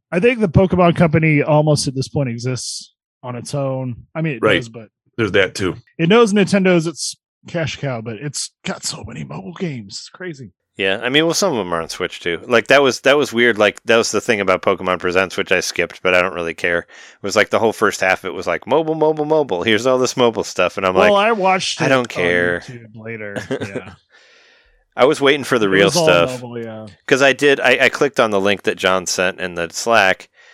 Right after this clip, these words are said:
Speaker 3: and I was like, "Cool, I'll just be able to go right to it." But when I click on the link, it's like, "Here's the YouTube" on the top, but then under it is like, "Pokemon Scarlet Violet stuff," and I'm like, "Fuck you. I wanted to watch it on the thing." Like, it already spoiled it in itself because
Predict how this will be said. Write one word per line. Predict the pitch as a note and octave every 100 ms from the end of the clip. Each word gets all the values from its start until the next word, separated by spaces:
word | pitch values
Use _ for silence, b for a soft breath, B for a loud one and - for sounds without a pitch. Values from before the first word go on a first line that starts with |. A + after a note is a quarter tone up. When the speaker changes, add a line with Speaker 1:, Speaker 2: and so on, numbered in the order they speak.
| b b
Speaker 3:
and | G#2
I |
was | G2
like, | G2
"Cool, | - C#3
I'll | A#2
just | G#2 -
be | A#2
able | G#2
to | F#2+
go | G#2+
right | G#2 G2 -
to | A2
it." | F2
But | G2+
when | A2+
I | G#2+
click | - B2
on | G#2+
the | G2
link, | G#2 G2 -
it's | F#2+
like, | G2+
"Here's | - A#2+ -
the | G2+ G2
YouTube" | F#2+ G2+ F2
on | F2+
the | F2
top, | A2+ F#2+ F2 B B
but | F#2+
then | G#2+
under | A#2+ A2 F#2
it |
is | F2+ -
like, | F2+ F2 - B B B -
"Pokemon | A2 D3 D3+ D#3+
Scarlet | - D#3+ F#3 D3
Violet | E3+ F#3+ -
stuff," | - - -
and | -
I'm | A3+
like, | D3+
"Fuck | - - - -
you. | F3 C3 F2 - _ -
I |
wanted | B2 D#3+ D#3
to | C#3+
watch | C#3+ D3 -
it | D#3
on | D3
the | C3
thing." | - C#3+ A2+ E2
Like, | F#2+ F#2+
it | G#2
already | A2 A#2 G#2+
spoiled | - A2+ A2+ G#2+
it | F#2
in | F#2+
itself | F#2 - F#2+ E2+
because | - E2 E2+ D#2